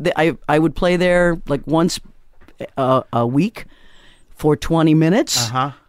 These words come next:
Speaker 1: And one time I got, uh, uh, the door, which was, I think it was about fifty bucks. I was, whew. But in the meantime, I had met a girl and gone down to Long Beach,
Speaker 2: Right.
Speaker 1: where I was in a club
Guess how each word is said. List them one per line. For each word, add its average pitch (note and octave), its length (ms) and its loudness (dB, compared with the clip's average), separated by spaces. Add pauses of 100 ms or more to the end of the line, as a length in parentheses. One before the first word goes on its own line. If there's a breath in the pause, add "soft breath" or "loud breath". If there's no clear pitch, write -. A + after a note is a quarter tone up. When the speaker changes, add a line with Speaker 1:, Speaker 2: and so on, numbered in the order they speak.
(180)
Speaker 1:
And D#3 240 4
one F3 200 2
time F3+ 260 0
I D#3 80 0
got, C#3+ 300 -2 (160)
uh, C3+ 80 -4
uh, C3 300 -6 (260)
the C3+ 120 0
door, B2+ 540 -2
which - 220 -6
was, A2+ 220 -4
I - 80 -14
think A2 120 -4
it - 20 -2
was A2 80 -4
about A2+ 220 -8
fifty B2 240 -4
bucks. - 300 -8
I - 60 -10
was, F#2 60 -10 (160)
whew. - 200 2 (640 loud breath)
But C#3+ 160 -2
in D3 100 2
the D#3 60 4
meantime, E3+ 420 2
I C3+ 60 2
had C3 120 0
met B2 140 0
a B2+ 40 -2
girl A#2+ 340 -4 (320 soft breath)
and B2 160 -2
gone B2+ 280 0
down A#2+ 440 0
to - 160 -8
Long F3 320 2
Beach, C3 440 -2
Speaker 2:
Right. F#2 320 -4
Speaker 1:
where B2 400 0
I A#2 220 0
was A2 260 -6
in B2+ 80 -2
a A#2+ 40 -6
club D3+ 360 0